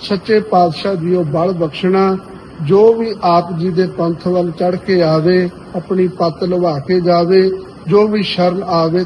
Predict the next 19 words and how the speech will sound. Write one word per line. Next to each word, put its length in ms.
ਤਿਸ 180
ਕੰਠ 240
ਲਾਵੇ। 500
ਦਇਆ 300
ਦ੍ਰਿਸ਼ਟੀ 440
ਵਰਤਾਉਣੀ 560
ਪਾਤਸ਼ਾਹ 680
ਸ਼੍ਰੋਮਣੀ 680
ਅਕਾਲੀ 480
ਦਲ 280
ਦੀ 280
ਦਿਨ 240
ਦੁਗਣੀ 480
ਰਾਤ 420
ਚੌਗੁਣੀ 340
ਤਰੱਕੀ 440
ਬਖਸ਼ਣੀ। 520
ਕਿਰਪਾ 380
ਕਰਨੀ 420